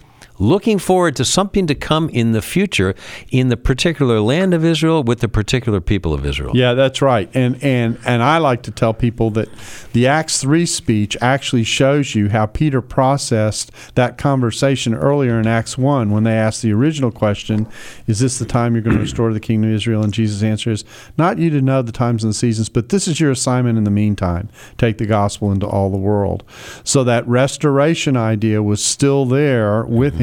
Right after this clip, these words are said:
Speaker 2: him, being taught and preached in Acts chapter three, as the church was in the process of, you know, carrying out what it is that Jesus had
Speaker 1: Mm-hmm.
Speaker 2: asked them to do. So,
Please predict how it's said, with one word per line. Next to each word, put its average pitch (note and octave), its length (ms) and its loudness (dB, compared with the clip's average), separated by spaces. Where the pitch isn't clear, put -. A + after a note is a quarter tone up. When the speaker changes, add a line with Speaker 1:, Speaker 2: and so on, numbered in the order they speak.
Speaker 2:
him, G#2+ 280 0
being A#2 340 0
taught B2 320 2
and B2 120 -2
preached B2+ 540 -2
in B2+ 220 2
Acts A#2 360 -2
chapter A2 440 -2
three, A#2 480 0
as A#2 240 0
the A#2 80 0
church B2 400 -2
was A#2 180 0
in A#2+ 120 2
the A#2 100 0
process A2 640 0
of, G#2 240 -2
you B2 160 0
know, G2+ 180 0
carrying A2 420 0
out A2 200 0
what G#2+ 160 0
it G2+ 80 0
is G2+ 160 -2
that G2 160 -6
Jesus G2 400 -2
had G2+ 80 0
Speaker 1:
Mm-hmm. F#2+ 160 0
Speaker 2:
asked - 160 -4
them G2 120 0
to G2 100 0
do. G#2 300 0
So, A2+ 360 0